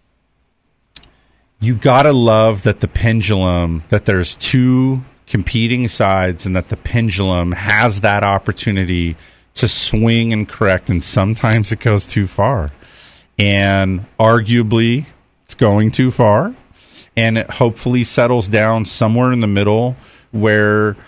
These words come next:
um, hopefully the byproduct is not as devastating as some of this mainstream media leads us to believe, that we're on the brink of full-on global financial crisis because of,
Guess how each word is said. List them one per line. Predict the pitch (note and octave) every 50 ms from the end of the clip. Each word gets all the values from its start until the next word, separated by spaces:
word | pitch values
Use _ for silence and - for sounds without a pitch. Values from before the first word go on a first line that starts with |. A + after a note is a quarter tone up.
| - _ _ _ _
um, | G2+ G2+ G#2 G2+ G2+ G2+ G2 F#2
hopefully | F2 - - B2 B2 A2+ - - C3 B2+ A#2+
the | G#2 G2
byproduct | E2 G2+ F#2+ F#2 G#2 G#2 - - B2 A#2 A#2 A#2 A#2+ - -
is | A2 G2 E2+ F#2
not | G2+ G#2 G2+ G#2+ A2+ A2
as | G2+ F2+ E2
devastating | F#2 F2 G#2 G2 G2+ G2 G2 - - B2 A2+ A2+ G#2+ A2+ G#2+ G#2
as | G2 G2+ F#2+ - - - - - - _ _ _ _ _ _
some | _ - - - C#3 A#2+ A2+
of | A2+ G2+ F#2+
this | G#2+ A2+ A2 G#2 - - - -
mainstream | A2+ A2+ A2 A2+ A2 G#2+ A2 G#2+ - - - B2+ A#2+ A2+ A2
media | A2 A2 A2 A2 B2 B2 A2+
leads | G#2 G2+ G#2+ A2 A2+ G#2+ F#2
us | A2+ G#2+ - -
to | - G#2+
believe, | F2 G2+ G#2+ A2 A2 G#2+ F#2
that | G2+ G#2 - A2
we're | A2 A2+ A2+
on | G#2 G2
the | F#2+ E2+
brink | D2+ - A2 A2+ G#2 -
of | G2+ E2+
full-on | - - - - - _ G3+ G3+ G3 F#3 E3 D3+ C#3+ C#3 C3+ C3 A#2+
global | G2+ A#2 A#2+ A#2 A2+ A#2+ A#2+ A2 A#2 A#2 A2+
financial | - - - A2+ A2 G#2+ A2 G#2+ - A2 F#2+
crisis | - - - - A#2+ A#2 B2+ A#2+ G#2+ - - A#2 G2+ F#2 - -
because | - - G2 - - B2 A2 G#2 E2+ G#2
of, | G2 F#2+ F#2 E2+ -